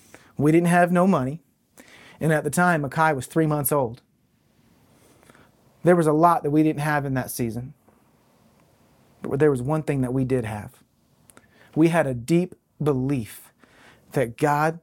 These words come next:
who brought us to where we were, could get us through it. If he brought us here, if he presented this child to us and we said yes out of obedience, that he could take us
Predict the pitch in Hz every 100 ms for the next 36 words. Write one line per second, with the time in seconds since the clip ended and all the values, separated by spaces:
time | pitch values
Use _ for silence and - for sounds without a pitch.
0 | _ _ _ _ _ - 147 123 139 156
1 | 190 - - - - 120 143 151 151 156
2 | 127 117 95 - _ _ _ _ _ -
3 | _ _ - - 123 123 127 - - 107
4 | - _ _ _ _ _ _ _ _ _
5 | _ _ - 131 139 123 156 170 185 -
6 | 139 104 - _ _ _ _ _ - -
7 | _ 135 - 160 - 147 127 131 180 180
8 | 180 151 151 _ _ _ - 139 - -
9 | 160 156 160 165 170 117 123 127 120 160
10 | 165 190 175 160 156 139 139 135 139 131
11 | 135 110 113 - - - - - _ -
12 | - 143 131 127 135 127 123 -